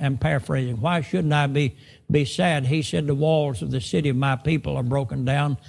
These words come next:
And before it was finished, the, the king, in effect, handed him a blank check and said, uh, "Go back and whatever you need is gonna be done, it's gonna be supplied, and you take care of that and get those walls back up." You know, I,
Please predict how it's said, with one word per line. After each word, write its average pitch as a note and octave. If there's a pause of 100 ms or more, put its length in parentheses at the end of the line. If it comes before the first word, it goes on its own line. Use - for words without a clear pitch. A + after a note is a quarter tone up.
(320)
And D#3
before D#3+
it G3
was D3+
finished, -
the, E3
the D3+ (100)
king, F3+
in D3+
effect, E3
handed D#3+
him D#3
a C3
blank D3
check - (340)
and D3
said, C#3+
uh, C3+
"Go D#3+
back E3
and C#3+
whatever D#3
you C#3
need D3
is -
gonna D3+
be C3+
done, D3
it's B2+
gonna C#3+
be C#3+
supplied, C#3+ (260)
and D3
you F3
take -
care -
of D3+
that F3+
and F3
get E3
those C#3+
walls D3
back -
up." D3+ (1300)
You A3+
know, A3+
I, F3+